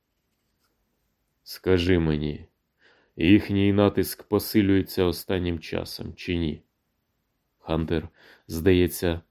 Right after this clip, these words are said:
здався і перевів розмову на іншу тему. «Посилюється? Ще й як! Хоч і повірити важко. Нещодавно ми про них навіть нічого не знали.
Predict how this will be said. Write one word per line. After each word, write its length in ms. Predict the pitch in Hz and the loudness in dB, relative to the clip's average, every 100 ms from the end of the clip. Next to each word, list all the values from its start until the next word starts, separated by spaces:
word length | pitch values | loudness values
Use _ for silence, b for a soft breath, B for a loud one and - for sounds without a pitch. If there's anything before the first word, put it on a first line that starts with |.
| _ | _
здався 800 | 82 80 82 107 101 - 80 80 - _ _ _ - | -12 -6 2 4 2 -2 -10 -12 -16 _ _ _ -4
і 100 | 107 | 2
перевів 520 | 123 120 120 117 - | 6 6 6 2 -2
розмову 600 | 104 95 85 95 101 92 | -4 -4 -2 0 0 0
на 120 | 90 87 | 0 -2
іншу 380 | 87 82 - | -4 -8 -12
тему. 440 | 82 85 82 - 107 _ _ _ _ _ _ _ _ _ _ | -12 -10 -10 -12 -18 _ _ _ _ _ _ _ _ _ _
«Посилюється? 960 | - 87 - 92 135 160 117 - - - _ _ _ _ | -4 -2 4 6 8 6 4 -4 -10 -12 _ _ _ _
Ще 360 | - - - 175 | -12 -6 6 8
й 200 | 123 120 | 8 6
як! 380 | 117 87 80 _ _ _ _ _ _ | 2 0 -6 _ _ _ _ _ _
Хоч 280 | - 113 113 | -2 0 4
і 40 | 117 | 4
повірити 520 | 120 120 143 123 110 | 6 8 6 4 4
важко. 580 | 98 87 80 - - - b b b - | 4 2 0 -12 -18 -20 b b b -2
Нещодавно 680 | 107 - 120 113 120 110 107 | -2 0 2 6 6 6 4
ми 100 | 107 | 2
про 180 | 107 | 2
них 220 | 110 107 110 | 2 2 0
навіть 300 | 104 101 107 | 2 2 0
нічого 420 | 104 - 104 101 | -4 0 2 4
не 140 | 101 | 2
знали. 480 | 92 95 78 69 | 0 0 -2 -4